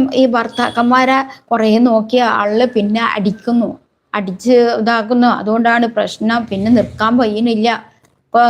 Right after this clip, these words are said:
ഉം, അങ്ങനെ കൊല്ലാൻ വരുന്നു, അങ്ങോട്ടാക്കണ്, ഇങ്ങനെ ആക്കണ്, പിന്നെ ആള് കള്ള് കുടിക്കാൻ തുടങ്ങണ്, കള്ള് കുടിച്ച് ഭയങ്കര പ്രശ്നമാക്കണ്. ഇതൊക്കെ പറയുമ്പോ എന്തുകൊണ്ടാണ് അവൻ അങ്ങനെ ആയത്? എന്താണ് അവളുടെ അടുത്തുള്ള കുറ്റം നോക്കണം.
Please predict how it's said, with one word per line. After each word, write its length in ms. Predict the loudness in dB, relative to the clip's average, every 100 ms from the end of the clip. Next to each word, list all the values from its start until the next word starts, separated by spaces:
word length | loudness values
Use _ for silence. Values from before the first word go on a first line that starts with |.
| 4
ഉം, 300 | 2 2 2
അങ്ങനെ 680 | 2 0 0 0 0 0 -2
കൊല്ലാൻ 380 | -2 0 0 0
വരുന്നു, 320 | 0 2 0
അങ്ങോട്ടാക്കണ്, 600 | 0 0 -2 0 0 0
ഇങ്ങനെ 240 | -2 0 -2
ആക്കണ്, 320 | -2 -4 -4
പിന്നെ 280 | -2 0 0
ആള് 260 | 0 0 0
കള്ള് 260 | -4 -2 0
കുടിക്കാൻ 360 | 0 0 -2
തുടങ്ങണ്, 440 | 0 -2 -2 -4 -4 -10 -20 -12 -2
കള്ള് 160 | 0 0
കുടിച്ച് 300 | 0 -2 -2
ഭയങ്കര 440 | -2 -2 -2 -2 -2
പ്രശ്നമാക്കണ്. 720 | -2 -2 -2 -2 -2 -6 -6 -6
ഇതൊക്കെ 400 | -6 -6 -4 -4 0
പറയുമ്പോ 720 | -2 2 4 4 4 0 -6 _ _ _ 0
എന്തുകൊണ്ടാണ് 840 | 4 4 4 2 2 2 2 0
അവൻ 200 | 0 0
അങ്ങനെ 240 | 0 0
ആയത്? 540 | 0 2 0 -2 -8 _ _ _ _ _ _ _ _ _ _ _ 0
എന്താണ് 600 | 4 4 4 2 0 0
അവളുടെ 200 | 2 2
അടുത്തുള്ള 320 | 0 0 0
കുറ്റം 420 | -2 -6 -6 -6
നോക്കണം. 420 | -8 -8 -12 -16